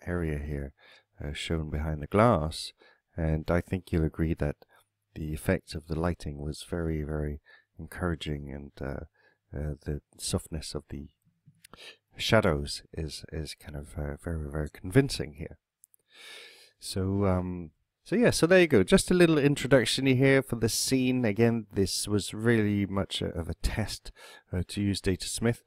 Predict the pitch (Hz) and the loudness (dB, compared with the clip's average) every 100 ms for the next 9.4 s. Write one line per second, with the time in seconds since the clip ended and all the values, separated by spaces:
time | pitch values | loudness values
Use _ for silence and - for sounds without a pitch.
0 | - _ - - 78 85 - - 95 95 | -20 _ -12 -8 -6 -6 -2 0 2 0
1 | 87 85 87 - 87 85 82 90 - - | -2 -4 -4 -2 -2 0 2 2 0 -4
2 | 87 82 - 87 82 82 - _ _ _ | -4 -4 -2 0 2 0 -6 _ _ _
3 | 92 95 80 82 82 - 80 87 87 _ | -2 0 0 -2 -6 -12 -8 -8 -10 _
4 | _ _ _ _ _ _ _ - - _ | _ _ _ _ _ _ _ -16 -16 _
5 | _ - 92 82 82 78 92 101 90 87 | _ -4 0 2 0 4 6 6 4 0
6 | - - - 113 110 107 101 - - - | -2 -6 2 4 6 6 4 -6 -20 -20
7 | - _ - 92 85 - 80 78 80 - | -20 _ -4 0 0 0 -4 -6 -8 -14
8 | - - - 87 - - - - _ - | -16 -16 -8 -8 -6 -10 -14 -20 _ -8
9 | 78 - 82 - | -8 -6 -8 -10